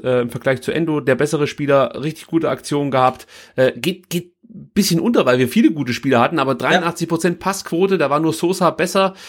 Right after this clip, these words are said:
Speaker 1: aber der hat auch weniger Pässe gespielt, also Mangala hat viele, viele Pässe gespielt, die auch noch an den Mann gebracht, mit seinen Dribblings immer wieder erfolgreich, fünf versucht, vier durchgezogen, damit immer wieder Räume geschafft,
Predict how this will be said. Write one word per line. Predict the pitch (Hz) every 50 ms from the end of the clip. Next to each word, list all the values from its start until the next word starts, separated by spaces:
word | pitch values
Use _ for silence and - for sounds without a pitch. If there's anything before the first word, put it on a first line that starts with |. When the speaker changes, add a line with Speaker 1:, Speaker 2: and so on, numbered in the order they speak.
| - - -
Speaker 1:
aber | - 123 127
der | 127 143
hat | -
auch | - 120 123
weniger | 151 156 156 147 139
Pässe | - - 170 180 - 196
gespielt, | 175 170 - - 175 165 -
also | 127 120 123
Mangala | 117 127 143 147 139 131
hat | 120 -
viele, | - - 214 226 220
viele | - 165 151
Pässe | 151 - 165 165 165
gespielt, | 143 139 - - 151 139 -
die | 151 151
auch | 120 147
noch | 151 143 135
an | - 135
den | 135 131 127
Mann | 135 160 180
gebracht, | 170 165 - 139 143 - -
mit | 151 135 -
seinen | 143 139 139
Dribblings | 131 143 185 180 - 175 165 160 -
immer | _ - 196 196 190 180
wieder | 180 175 147
erfolgreich, | 139 - - - 147 170 165 - - 147 147 -
fünf | - - 202 202 185
versucht, | - 165 - 165 175 175 175 - - -
vier | - 175 175
durchgezogen, | 165 160 170 170 - 160 - - 156 151 151 147 139
damit | 143 143 147 143
immer | 160 175 175 165
wieder | 160 156
Räume | 135 139 139 143 147 135
geschafft, | 131 123 - 135 135 135 - -